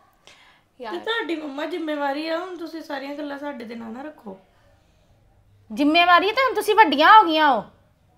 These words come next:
Speaker 3: ਇਹ ਜ਼ਿੰਮੇਵਾਰੀ ਨਾ ਕੱਲ੍ਹ ਨੂੰ ਹੋਰ ਦੋ, ਚਾਰ, ਪੰਜ ਸਾਲਾਂ ਤੱਕ ਤੁਹਾਡੇ ਤੇ ਵੀ ਆਣੀ ਹੈ।
Speaker 1: ਯਾਰ, ਚਿੱਲ ਕਰੋ ਮੰਮਾ, ਆਪਾਂ ਚੱਲ ਜਾਣਾ ਹੈ ਹੁਣੇ।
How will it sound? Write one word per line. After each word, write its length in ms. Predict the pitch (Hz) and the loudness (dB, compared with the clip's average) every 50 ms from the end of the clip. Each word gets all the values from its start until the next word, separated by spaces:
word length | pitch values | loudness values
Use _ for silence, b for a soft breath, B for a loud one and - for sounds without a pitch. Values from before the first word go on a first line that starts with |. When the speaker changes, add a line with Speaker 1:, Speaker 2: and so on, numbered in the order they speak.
| _ _ - | _ _ 4
Speaker 3:
ਇਹ 140 | - 349 | 4 4
ਜ਼ਿੰਮੇਵਾਰੀ 460 | 294 320 330 330 349 359 359 359 359 403 | 4 4 2 2 2 4 4 4 4 2
ਨਾ 160 | 453 605 605 | 0 -2 4
ਕੱਲ੍ਹ 260 | 508 480 415 403 403 | 6 8 8 8 6
ਨੂੰ 100 | 415 415 | 4 2
ਹੋਰ 200 | - 403 349 320 320 | 4 6 4 4 4
ਦੋ, 180 | 294 359 339 | 2 2 0
ਚਾਰ, 200 | 339 339 349 339 | 2 2 2 2
ਪੰਜ 260 | - - 330 311 311 311 | 4 4 4 4 6 6
ਸਾਲਾਂ 260 | 320 302 294 302 294 | 4 6 6 4 2
ਤੱਕ 140 | 320 330 - | 0 2 4
ਤੁਹਾਡੇ 260 | - 381 320 226 240 | 4 4 6 4 2
ਤੇ 140 | 240 392 392 | 2 2 2
ਵੀ 140 | 403 427 | 2 2
ਆਣੀ 320 | 392 311 247 240 233 233 220 | 0 0 0 0 -4 -6 -8
ਹੈ। 100 | 196 - - - | -10 -12 -14 -10
Speaker 1:
ਯਾਰ, 360 | 247 233 233 233 233 233 240 240 _ _ | -6 -4 -4 -2 -4 -4 -8 -14 _ _
ਚਿੱਲ 240 | - 370 381 403 415 | -14 -12 -12 -10 -4
ਕਰੋ 260 | 403 427 381 349 320 | 0 2 2 2 2
ਮੰਮਾ, 400 | 294 277 262 247 247 254 254 254 | 0 -2 -4 -4 -4 -4 -2 -2
ਆਪਾਂ 220 | 277 277 - 339 339 | -2 0 0 -2 -4
ਚੱਲ 380 | 349 349 330 320 320 339 359 | -2 -4 -4 -4 -4 -4 -4
ਜਾਣਾ 220 | 349 370 339 320 320 | -4 -4 -4 -4 -6
ਹੈ 80 | 320 | -6
ਹੁਣੇ। 320 | 320 320 302 285 269 262 | -6 -6 -6 -6 -8 -8